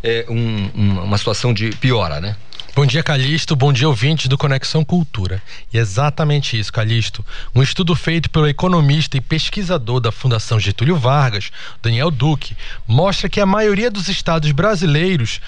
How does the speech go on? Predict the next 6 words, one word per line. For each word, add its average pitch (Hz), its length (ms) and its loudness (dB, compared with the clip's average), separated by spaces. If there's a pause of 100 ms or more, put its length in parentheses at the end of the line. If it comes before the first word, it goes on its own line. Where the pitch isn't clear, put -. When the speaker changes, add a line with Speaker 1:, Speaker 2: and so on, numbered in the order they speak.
(120)
Speaker 2:
sofreram 202 500 0
piora 202 460 0
no 190 100 0
nível 175 280 0
de 156 80 -2
pobreza 139 760 0